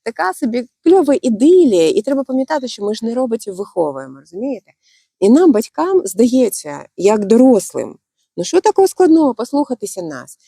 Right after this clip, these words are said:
Я ж довше за тебе прожила чи прожив, я більше знаю, я дбаю про тебе. Просто послухайся в відповідь, я відповідаю за твою безпеку,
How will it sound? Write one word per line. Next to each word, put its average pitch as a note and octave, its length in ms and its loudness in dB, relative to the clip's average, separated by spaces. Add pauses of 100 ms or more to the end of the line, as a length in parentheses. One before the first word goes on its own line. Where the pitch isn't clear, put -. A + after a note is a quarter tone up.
(300)
Я F4 140 0
ж C#4+ 80 -2
довше D4+ 300 -2
за B3+ 100 -4
тебе C4+ 280 -2
прожила E3+ 560 -4
чи E3 140 -18
прожив, E3 520 -4
я D#4 200 -2
більше A#3 320 -8
знаю, E3 360 -10
я D4 120 -2
дбаю G3 440 -6
про F3 280 -14
тебе. D#3 340 -14 (320)
Просто F3 240 -8
послухайся F#3 640 -8
в D#3+ 40 -12
відповідь, D#3+ 640 -8
я F#3+ 100 0
відповідаю G3 600 -4
за - 100 -18
твою D#4 240 -2
безпеку, G3+ 640 -8